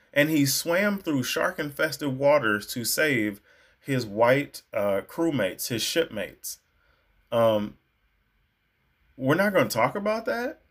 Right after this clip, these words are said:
Like, those are the kind of movies, those are the kind of war heroes that this country was made of. So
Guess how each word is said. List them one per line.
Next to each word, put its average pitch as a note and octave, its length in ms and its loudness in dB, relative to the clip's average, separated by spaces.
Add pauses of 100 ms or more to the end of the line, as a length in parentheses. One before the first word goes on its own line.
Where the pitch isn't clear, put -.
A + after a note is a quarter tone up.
(600)
Like, D3 300 0 (540)
those E3 380 4
are C4+ 60 2
the B3 100 4
kind G3 240 2
of D3+ 60 0
movies, C#3 500 0
those E3 260 0
are G#3+ 60 -4
the F3+ 100 0
kind D#3+ 220 -2
of A#2+ 100 0
war C#3+ 300 0
heroes F2+ 760 -2 (580)
that A#2 380 4
this B2+ 200 0
country C#3+ 420 0
was A2 220 -2
made C#3 360 2
of. C#2 360 -4 (1160)
So - 400 2